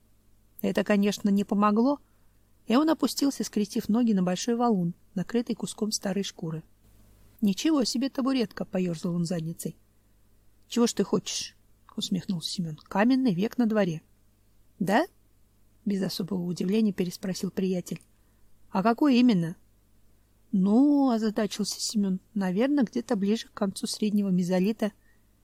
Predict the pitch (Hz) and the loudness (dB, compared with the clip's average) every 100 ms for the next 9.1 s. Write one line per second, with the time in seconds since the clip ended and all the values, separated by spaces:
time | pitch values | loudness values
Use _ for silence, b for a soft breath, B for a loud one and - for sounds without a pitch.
0 | _ 208 254 220 220 233 - 196 202 214 | _ 2 4 4 2 2 0 0 2 2
1 | 190 - 196 208 175 175 165 160 156 170 | 0 -2 0 0 0 0 -4 -8 -10 -10
2 | - 170 175 196 190 165 175 156 165 160 | -4 0 2 4 2 0 -8 -6 -6 -8
3 | 160 - 160 - _ _ _ _ _ _ | -10 -14 -14 -16 _ _ _ _ _ _
4 | _ _ _ _ _ _ _ _ _ - | _ _ _ _ _ _ _ _ _ 0
5 | 226 302 285 240 254 247 208 196 247 247 | 2 4 4 4 4 4 4 6 4 4
6 | 214 190 - 190 - - 185 254 - 180 | 0 -2 -2 -4 -4 -2 2 2 0 -6
7 | - - - - - - 190 - 330 381 | -10 -20 -20 -20 -20 -8 -2 4 4 2
8 | - 226 - 202 175 208 262 208 247 240 | -2 -2 0 0 2 2 2 2 2 2